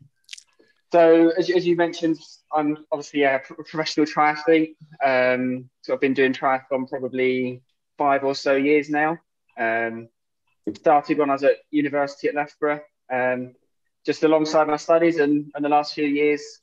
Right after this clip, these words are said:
since I graduated, it's sort of become a bit more serious and a bit more full-time.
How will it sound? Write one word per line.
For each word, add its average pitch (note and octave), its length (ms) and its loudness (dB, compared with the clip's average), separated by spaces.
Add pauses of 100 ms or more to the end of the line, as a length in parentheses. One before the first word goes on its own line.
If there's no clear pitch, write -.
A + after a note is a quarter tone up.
since D3 260 -6
I C#3 40 -4
graduated, C#3+ 580 -4
it's - 160 -10
sort C3 140 0
of - 80 -20
become C3+ 240 -4
a - 20 -4
bit D3 160 2
more C#3+ 120 -4
serious D3 480 0
and D3+ 60 -4
a C#3+ 40 -6
bit D3+ 140 -2
more C#3+ 140 -6
full-time. D3+ 600 -2